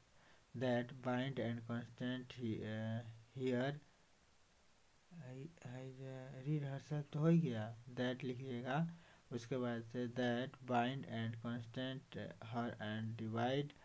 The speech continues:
her people and suppress waste, यहाँ तक them, जो उनको बांटता है, अलग करता है, ठीक है ना? इसके बाद से जो है आगे देख लेते हैं हम लोग, ठीक है?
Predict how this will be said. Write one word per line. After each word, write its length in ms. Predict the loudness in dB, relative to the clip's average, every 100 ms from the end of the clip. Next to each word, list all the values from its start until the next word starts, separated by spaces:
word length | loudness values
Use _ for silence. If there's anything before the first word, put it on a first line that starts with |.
| -20 -20 -6 -2
her 140 | 0 0
people 440 | 0 0 0 0 -2 -2
and 280 | -2 -2 -4 -4
suppress 720 | -6 -2 -2 -2 -6 -8 -2
waste, 340 | 0 -2 -4
यहाँ 280 | -4 -2 -4
तक 240 | -4 -4 -2
them, 520 | -4 -4 -10 -12 -4
जो 120 | -2
उनको 240 | 0 0
बांटता 520 | 0 2 2 2 2 2
है, 320 | 2 2 -2 -16 -18 -4
अलग 280 | -2 0 -2
करता 320 | -6 -4 -4
है, 300 | -4 -4 -6 -12 -20 -20 -6
ठीक 160 | -2 0
है 80 | 2
ना? 200 | 0 -2 -10 -8
इसके 300 | -8 -4 0
बाद 220 | 2 0
से 220 | 0 -2
जो 100 | 0
है 240 | 2 0 0 -6 -10 -10 -12 -20 -20 -20 -20 -20 -20 -20 -20 -20 -20 -14 -12 -2
आगे 240 | 0 0 0
देख 220 | -2 0
लेते 280 | -2 -2 -2
हैं 120 | -2
हम 120 | 4
लोग, 180 | 4 4 -2 -18 -20 -4
ठीक 180 | 0
है? 80 | 2